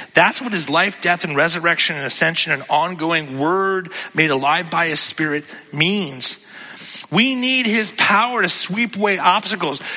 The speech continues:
our own sin and the devil himself. He knows that. Trying to do the right thing and follow the right path without his word spoken over us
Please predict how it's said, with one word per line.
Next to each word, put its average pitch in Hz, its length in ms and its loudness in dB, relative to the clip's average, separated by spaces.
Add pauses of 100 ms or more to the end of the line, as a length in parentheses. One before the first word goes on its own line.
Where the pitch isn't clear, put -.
(140)
our 160 160 6
own 202 200 0
sin 220 360 2
and 175 160 0
the 151 60 0
devil 175 360 4
himself. 170 600 2
He 196 160 0
knows 202 360 0
that. - 280 0 (540)
Trying 262 440 4
to 247 80 0
do 220 200 2
the 175 140 0
right 165 340 2
thing 139 460 0
and 147 120 -6
follow 170 280 2
the 170 100 -4
right 165 240 -2
path 135 540 2 (200)
without 160 340 4
his 170 200 0
word 175 380 0
spoken 160 440 0
over 170 280 0
us 214 240 0